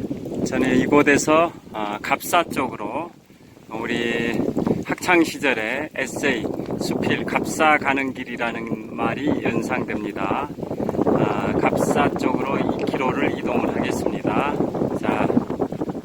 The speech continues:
<laughs> 이곳은 연천봉 고개입니다.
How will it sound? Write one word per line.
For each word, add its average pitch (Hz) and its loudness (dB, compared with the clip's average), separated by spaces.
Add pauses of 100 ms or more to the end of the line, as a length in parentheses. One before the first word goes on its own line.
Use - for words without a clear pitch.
(160)
<laughs> - 0
이곳은 127 0
연천봉 127 2
고개입니다. 110 -4